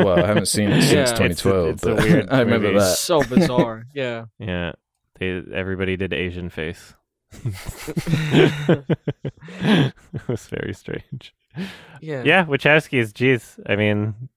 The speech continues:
Speaker 3: <laughs> I guess I've seen 'em all now except, uh, Sense Eight.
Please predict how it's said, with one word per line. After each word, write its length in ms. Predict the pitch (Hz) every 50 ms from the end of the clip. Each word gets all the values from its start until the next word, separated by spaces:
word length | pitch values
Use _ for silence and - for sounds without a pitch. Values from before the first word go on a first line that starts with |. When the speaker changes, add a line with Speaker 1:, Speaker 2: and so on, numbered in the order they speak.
| - - - - - -
Speaker 3:
<laughs> 600 | - - - _ - - - 220 226 214 196 143
I 80 | - 120
guess 180 | 123 139 127
I've 140 | 156 135 -
seen 200 | - 156 147 139
'em 80 | 135 135
all 200 | 139 143 143 139
now 200 | 131 123 120 117
except, 420 | 117 - - 127 113 - _ - 123
uh, 220 | 113 107 104 107
Sense 300 | - - 120 113 113 -
Eight. 240 | 123 127 107 -